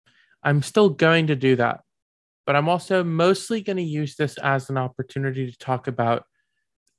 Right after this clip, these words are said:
some things and, like, respond to some criticisms of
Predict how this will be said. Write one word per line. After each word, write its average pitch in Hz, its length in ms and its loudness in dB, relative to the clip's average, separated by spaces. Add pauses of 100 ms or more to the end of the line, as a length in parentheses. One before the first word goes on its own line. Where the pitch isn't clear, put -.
(300)
some 180 600 -2 (120)
things 170 640 -2
and, 147 240 -4
like, 139 320 0
respond 170 480 0
to 170 80 -2
some 156 260 -8
criticisms 139 960 -6 (160)
of 131 400 0